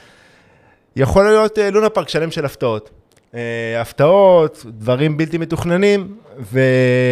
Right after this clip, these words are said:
אה, הדברים האלה, סליחה, הדברים האלה. עכשיו, מה שאנחנו הולכים לעשות בפרק זה לדבר על זה,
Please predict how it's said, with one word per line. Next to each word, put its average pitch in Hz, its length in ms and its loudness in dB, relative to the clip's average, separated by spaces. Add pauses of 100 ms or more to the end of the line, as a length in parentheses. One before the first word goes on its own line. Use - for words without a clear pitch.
(260)
אה, 120 600 -2 (1700)
הדברים 185 340 0
האלה, 202 240 -2
סליחה, 160 300 -4 (300)
הדברים 147 360 0
האלה. 107 300 -2
עכשיו, 131 320 -4
מה 175 120 0
שאנחנו 220 160 2
הולכים 277 200 -2
לעשות 208 260 0
בפרק 185 180 -2
זה 156 100 -4
לדבר 147 280 -2
על 226 180 -2
זה, 269 180 -2